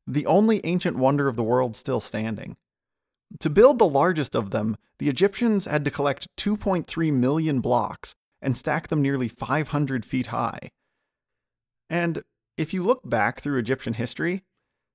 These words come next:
you find older pyramids, too. Pyramids with stepped sides, a lot like the stepped-sided ziggurats you find by the Tigris and Euphrates rivers. And it makes me wonder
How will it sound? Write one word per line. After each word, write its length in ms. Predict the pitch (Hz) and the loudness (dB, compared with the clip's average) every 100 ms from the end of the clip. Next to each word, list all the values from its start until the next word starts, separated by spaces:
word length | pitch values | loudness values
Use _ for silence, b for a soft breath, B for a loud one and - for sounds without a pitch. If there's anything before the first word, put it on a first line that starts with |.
| _ - | _ -8
you 100 | 156 | -8
find 320 | - 175 160 | 0 2 2
older 360 | - 202 170 120 | 2 2 2 0
pyramids, 720 | - 107 107 - - - - _ | -4 -10 -10 -10 -12 -14 -16 _
too. 380 | - 135 - 113 _ _ _ _ _ _ - | -8 -8 -10 -16 _ _ _ _ _ _ -4
Pyramids 600 | 214 226 196 165 123 - _ _ _ | 0 2 2 0 -2 -10 _ _ _
with 160 | 151 139 | -4 -4
stepped 400 | - - 160 - | -2 0 -2 -2
sides, 640 | - 98 - - - - _ _ _ _ _ _ | -6 -6 -6 -12 -12 -14 _ _ _ _ _ _
a 60 | 127 | -4
lot 360 | 117 143 196 190 | 0 0 0 -2
like 220 | 190 - | -4 -4
the 160 | 147 | -6
stepped-sided 800 | 123 - 165 175 - 147 151 131 | -6 -4 -4 -4 -4 -2 -2 -2
ziggurats 680 | 104 139 131 104 - - - - - | -2 -2 -2 -4 -6 -12 -16 -18 -12
you 140 | 127 | -10
find 400 | - 139 131 113 | -6 -4 -2 -2
by 140 | 120 113 | -2 -2
the 200 | 110 107 | -6 -8
Tigris 520 | - 131 123 110 123 | -8 -6 -6 -6 -2
and 80 | 113 | -4
Euphrates 420 | - 117 104 101 | -2 -6 -6 -6
rivers. 480 | 110 104 - - - _ _ _ _ _ _ _ _ _ _ _ | -6 -6 -12 -14 -18 _ _ _ _ _ _ _ _ _ _ _
And 120 | 127 | -6
it 60 | 123 | -2
makes 280 | 165 214 - | -2 -2 0
me 100 | 208 | 0
wonder 520 | 120 117 101 - | 0 -2 -2 -8